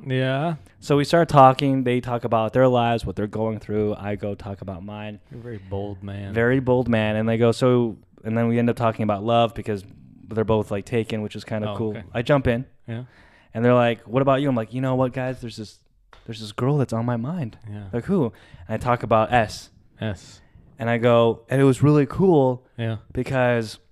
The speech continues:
Speaker 2: <laughs> the reason why she's always in my mind, because, like, two, three, few months before, I had this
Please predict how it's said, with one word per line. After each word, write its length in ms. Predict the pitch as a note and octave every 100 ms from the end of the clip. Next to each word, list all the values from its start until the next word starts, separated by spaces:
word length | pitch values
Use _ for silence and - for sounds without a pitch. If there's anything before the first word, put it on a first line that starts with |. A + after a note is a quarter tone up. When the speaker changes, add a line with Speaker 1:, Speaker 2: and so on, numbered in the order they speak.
| -
Speaker 2:
<laughs> 1040 | - - - _ _ _ _ _ _ _ -
the 80 |
reason 240 | C3 D3+ D3+
why 180 | C#3+ C3
she's 160 | C3+
always 220 | C3 C3+ B2+
in 60 |
my 120 | B2
mind, 260 | A#2+ D#3+ C#3+
because, 360 | A#2+ B2 A2+ - _ _ _ _ -
like, 180 | B2+ -
two, 220 | - D#3
three, 220 | - D3+
few 160 | C#3 D3+
months 160 | C#3+
before, 420 | - - D#3 C#3 G#2+
I 80 |
had 240 | A2 B2+ C3
this 220 | A#2